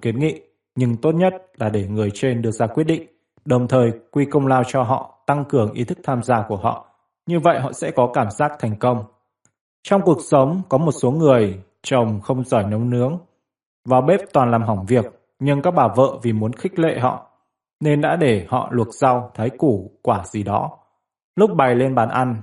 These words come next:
vợ nhân lúc múc canh cho chồng, mỉm cười và dịu dàng nói,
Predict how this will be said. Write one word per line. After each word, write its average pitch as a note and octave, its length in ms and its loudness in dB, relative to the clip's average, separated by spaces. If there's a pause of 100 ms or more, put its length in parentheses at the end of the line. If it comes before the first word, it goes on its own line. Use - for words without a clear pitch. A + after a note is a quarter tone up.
vợ B2+ 280 -2
nhân C3 240 -2
lúc E3+ 300 -2 (160)
múc D#3+ 220 -4
canh B2 360 2
cho B2+ 140 -2
chồng, A#2 240 0 (180)
mỉm G#2+ 280 -4
cười G#2+ 240 -2 (100)
và G2+ 80 -6
dịu B2 240 -8
dàng F#2+ 300 -6
nói, G#2 200 -6